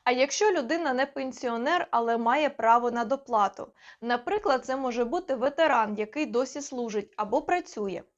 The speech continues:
такі люди отримують виплату через військову частину або установу. Роботодавець має подати заявку, тому краще заздалегідь запитати у керівництва.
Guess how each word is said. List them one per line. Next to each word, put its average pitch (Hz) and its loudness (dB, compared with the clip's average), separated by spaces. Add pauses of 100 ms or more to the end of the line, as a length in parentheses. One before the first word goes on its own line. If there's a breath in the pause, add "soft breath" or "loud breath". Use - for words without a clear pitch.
(280 loud breath)
такі 277 -2
люди 285 2
отримують 233 0
виплату 233 -4
через 214 -4
військову 277 -2
частину 214 -2
або 214 2
установу. 208 -4 (200 loud breath)
Роботодавець 311 2
має 277 2
подати 247 -2
заявку, 220 0
тому 214 -6
краще 240 2
заздалегідь 294 -4
запитати 214 -2
у - -8
керівництва. 214 -6